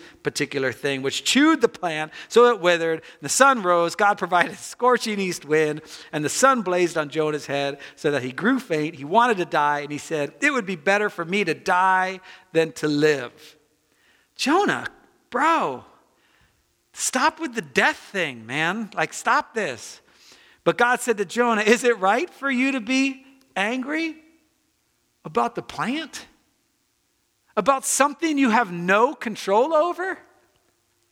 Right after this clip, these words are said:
You, you think that's a good use of your time? That's a good thing? You can be upset about that? First you have a plant, you're happy. Now you don't have a plant. Now you, what, what kind of way is that to live?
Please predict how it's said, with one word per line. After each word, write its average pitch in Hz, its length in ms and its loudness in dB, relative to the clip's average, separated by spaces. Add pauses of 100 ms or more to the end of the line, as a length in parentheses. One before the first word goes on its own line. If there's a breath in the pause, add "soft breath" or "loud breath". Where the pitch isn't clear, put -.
(360)
You, 220 100 4
you 277 160 4
think 277 220 0
that's 285 200 0
a 277 60 -10
good 240 320 -6 (120)
use 262 280 2
of 262 60 2
your 220 80 0
time? 320 580 0
That's 240 240 -2
a 254 60 -4
good 247 260 -2 (240 soft breath)
thing? 311 240 2
You 262 80 0
can 214 140 -4
be 247 200 2
upset 247 440 0
about 294 320 0
that? 311 420 0 (140 loud breath)
First 240 240 2
you 208 80 0
have 233 160 4
a 277 60 -6
plant, 294 320 -4
you're 165 100 -16
happy. 208 400 -2 (180 loud breath)
Now 160 80 0
you 196 100 0
don't 302 160 2
have 185 120 0
a 151 40 -10
plant. 143 280 -4
Now 170 80 -2
you, 208 120 0 (180 loud breath)
what, 330 140 0 (140)
what 285 160 2
kind 330 260 2
of 302 60 -4
way 294 140 2
is 311 160 -2
that 247 160 0
to 196 100 0
live? 147 400 -6